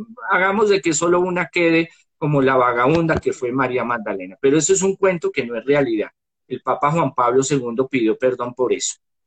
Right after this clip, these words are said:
Hasta Edad Media, con esa, eh, organización que hicieron de darle ese prestigio a los carolingios, de que su sangre era real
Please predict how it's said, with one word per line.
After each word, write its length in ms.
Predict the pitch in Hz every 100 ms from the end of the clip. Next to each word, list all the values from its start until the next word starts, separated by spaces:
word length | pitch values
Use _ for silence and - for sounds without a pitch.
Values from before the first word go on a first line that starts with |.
| _ _ _ _ _ -
Hasta 600 | 160 160 - 175 - - -
Edad 340 | 165 185 214
Media, 560 | 233 233 156 135 151 - - _ _ _ _ _
con 260 | 160 156 190
esa, 560 | 214 - 214 233 - _
eh, 540 | 147 139 131 127 120 123 123 147 _ _ _
organización 1080 | 170 147 147 143 139 139 123 143 139 143 -
que 100 | 170
hicieron 520 | 175 - 170 120 120 - _ _ _ _
de 460 | 131 135 127 139 -
darle 380 | 147 143 151 170
ese 200 | 165 190
prestigio 680 | - 135 - - 190 151 147
a 40 |
los 160 | 127 -
carolingios, 840 | 127 117 123 147 131 127 127 - _ _
de 200 | 147 139
que 140 | - 127
su 160 | -
sangre 400 | 135 127 127 135
era 140 | 151 180
real 380 | 160 123 113